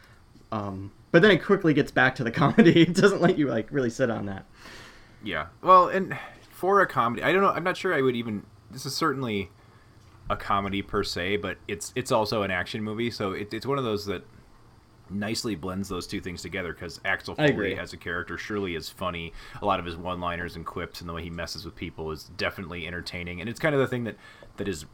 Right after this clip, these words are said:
Speaker 2: the most memorable about the film, but it certainly is still a cop movie and has some, you know, eighties action tropes and, and certainly has some seriousness to it that some of the, like, I just, like, jokingly mentioned Police Academy, but that's a movie that is, has some of these same,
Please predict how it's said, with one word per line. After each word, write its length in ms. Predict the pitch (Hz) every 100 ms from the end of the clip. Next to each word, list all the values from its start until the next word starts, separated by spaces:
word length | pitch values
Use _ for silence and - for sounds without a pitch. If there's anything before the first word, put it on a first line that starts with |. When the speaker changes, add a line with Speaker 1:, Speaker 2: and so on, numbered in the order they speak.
| 90
Speaker 2:
the 100 | 92
most 200 | 90 85
memorable 460 | 82 82 104 104 123
about 200 | 123 123
the 80 | 135
film, 280 | 143 139
but 100 | 139
it 100 | 120
certainly 320 | - 165 123 92
is 120 | -
still 200 | 120 90
a 40 |
cop 300 | - 95 87
movie 320 | 90 80 80 - - - - - 104
and 420 | 95 87 85 82
has 240 | 98 90
some, 260 | - 90 87
you 60 |
know, 240 | 82 82 76
eighties 260 | 92 85 80
action 380 | 67 80 - 78
tropes 400 | - 80 71 -
and, 180 | 80 60
and 380 | 80 78 76 67 _ _ _ -
certainly 480 | - - 175 156 135
has 140 | 110
some 120 | - 82
seriousness 640 | - 127 104 87 95 85
to 180 | - 92
it 120 | 80
that 120 | 90
some 240 | - 101 98
of 140 | 85
the, 80 | 90
like, 180 | 92 -
I 120 | 90
just, 280 | 76 85 - -
like, 240 | 80 -
jokingly 480 | 85 90 90 85 82
mentioned 340 | 82 80 82
Police 280 | - 95 131
Academy, 500 | 101 78 76 76 73 - - -
but 100 | -
that's 180 | 127 113
a 40 |
movie 200 | 104 95
that 140 | 90 85
is, 560 | 78 - - - - -
has 220 | 120 98
some 200 | 139 139
of 80 | 113
these 160 | 90
same, 340 | - 110 101